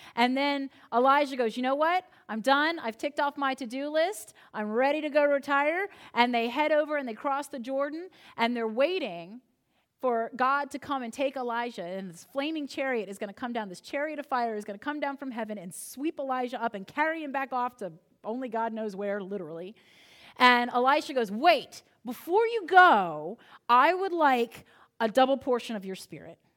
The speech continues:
And Elijah's like, "Do, do, my ride is coming now? You wanna have this conversation now? Chariot, fire, this." And Elisha says,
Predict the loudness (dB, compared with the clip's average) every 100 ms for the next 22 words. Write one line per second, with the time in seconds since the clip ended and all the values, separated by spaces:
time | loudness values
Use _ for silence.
0 | _ _ _ _ _ _ _ _ -8 -2
1 | 0 -2 -4 -8 -8 -14 -14 -16 -16 _
2 | _ _ _ _ _ -4 0 4 4 4
3 | 2 0 0 0 0 -6 -4 2 4 4
4 | 0 -4 -6 -2 0 0 2 2 2 -4
5 | -4 -2 -2 -6 _ _ _ _ _ _
6 | _ _ _ _ -4 6 8 8 0 2
7 | 6 6 6 4 0 -8 _ 0 4 4
8 | 2 -12 -12 _ _ _ _ _ -2 0
9 | 2 0 -2 -6 -6